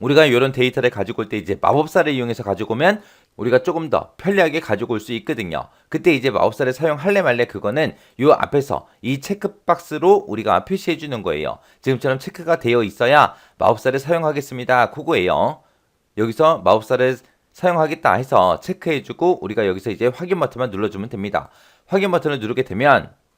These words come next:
지금처럼 데이터베이스 파일을 선택해라. 그렇게 나와요. 우리는 지금 길버 커말 일 급의 엑셀의 섹션 문제 풀고 있는 거죠. 그곳에 들어가게 되면 여러 가지 엑스엑스 파일들이 있어요. 거기서 이제 어떤 거 가지고 와라? 제품 가공이라는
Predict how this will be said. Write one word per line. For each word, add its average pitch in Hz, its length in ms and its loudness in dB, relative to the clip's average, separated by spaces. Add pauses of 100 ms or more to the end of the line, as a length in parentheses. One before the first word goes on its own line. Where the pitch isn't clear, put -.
(160)
지금처럼 165 380 0
데이터베이스 135 760 0
파일을 196 360 -2
선택해라. 139 540 -4
그렇게 165 220 -4
나와요. 87 440 -2 (720)
우리는 139 340 -2
지금 127 480 -2 (260)
길버 135 340 2
커말 147 280 -2
일 143 100 -2
급의 123 360 0
엑셀의 127 360 0
섹션 - 480 -4 (160)
문제 139 240 -2
풀고 139 260 -6
있는 95 160 -6
거죠. 98 340 -2 (160)
그곳에 156 340 0
들어가게 127 360 0
되면 123 260 -4
여러 98 180 4
가지 110 260 0
엑스엑스 135 400 -8
파일들이 107 460 -2
있어요. 123 580 2 (400)
거기서 123 300 0
이제 117 180 2
어떤 147 320 0
거 131 60 -6
가지고 113 260 -4
와라? 131 280 0 (300)
제품 131 380 -2
가공이라는 107 800 -2